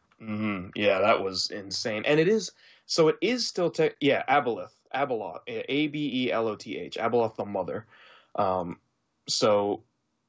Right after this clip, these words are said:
yeah, that would actually be, I mean, again, we, we do ha-, kind of have a timeline of her.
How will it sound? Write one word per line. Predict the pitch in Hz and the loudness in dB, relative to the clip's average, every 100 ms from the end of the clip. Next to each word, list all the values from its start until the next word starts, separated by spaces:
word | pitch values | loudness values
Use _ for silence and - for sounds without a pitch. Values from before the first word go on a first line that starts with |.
| _ _ _ _ _ | _ _ _ _ _
yeah, | - 123 131 | -10 -6 -2
that | 127 | 2
would | 214 | 2
actually | 226 - 113 | 2 -2 -4
be, | 107 - | 0 2
I | 135 | 2
mean, | 147 143 | 2 2
again, | 135 131 107 | 0 0 0
we, | 131 139 | 0 2
we | 147 | 0
do | 127 160 208 | -2 -4 -2
ha-, | 156 160 147 | 0 -2 -4
kind | - 143 156 | -2 0 2
of | 165 | 2
have | 160 | 0
a | 156 | 0
timeline | 151 151 156 156 156 | -2 -4 -2 -4 -2
of | - 131 | -2 0
her. | 147 131 | 0 -2